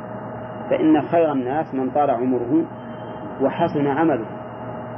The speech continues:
والإنسان يتمنى أن الله يمد في، في عمله على زيادة ع-، في عمره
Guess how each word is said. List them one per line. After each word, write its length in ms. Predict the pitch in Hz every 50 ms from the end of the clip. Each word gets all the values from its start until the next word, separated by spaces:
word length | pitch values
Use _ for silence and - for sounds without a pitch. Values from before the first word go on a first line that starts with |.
| - - - - - - -
والإنسان 440 | 123 120 120 120 120 - 147 156 160
يتمنى 500 | 139 - 143 135 165 170 165 156 143 139
أن 140 | 135 135
الله 200 | 135 131 139 123
يمد 240 | 120 127 127 139 151 135
في، 400 | - 131 113 123 123 117 120 123 127
في 100 | 120 123
عمله 320 | 120 135 151 160 156 156 135
على 320 | 143 156 156 160 160 - - 147 131
زيادة 280 | 147 160 156 131 131 131
ع-، 360 | 151 156 - - - - 123
في 80 | 143 139
عمره 360 | 139 165 175 175 170 185